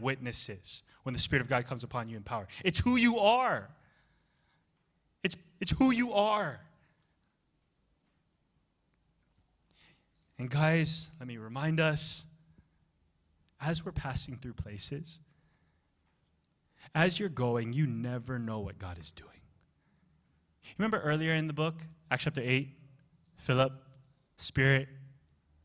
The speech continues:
"Hey, go south on the road to Gaza. Just go in that direction." What he bumped into? A eunuch that came from Jerusalem to worship in his chariot, reading the Bible, and he doesn't get it.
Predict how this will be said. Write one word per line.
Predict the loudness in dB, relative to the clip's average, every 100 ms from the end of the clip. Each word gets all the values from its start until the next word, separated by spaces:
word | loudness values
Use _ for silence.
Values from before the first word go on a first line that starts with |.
| 0
"Hey, | 2
go | 4
south | 2 4 2 2
on |
the | 0
road | 2 0
to | -2
Gaza. | 0 0 0
Just | -4 -4
go | -2
in | 2
that | 2
direction." | 2 -2 -2 -4 -6 -10 -16 -4
What | 2 4
he |
bumped | 4 0 -2
into? | -6 -10 -12 -14 -20 -20 -20 -20 -20 -20 -20 _ _ -20 6
A | 10
eunuch | 10 10 10 10 8 4 -10 -16 -20 -20 -20 -20 -20 -20 -20 _ _
that | 0
came | 6 6
from | 8 4
Jerusalem | 4 4 4 2 4
to | 6
worship | 8 8 6 6
in | 4
his | 4
chariot, | 6 8 10 8 6
reading | 2 0 2
the | 0
Bible, | 6 8 8 6 2
and | 2
he |
doesn't | 2 2 0 0
get | 2 0
it. | -4 -16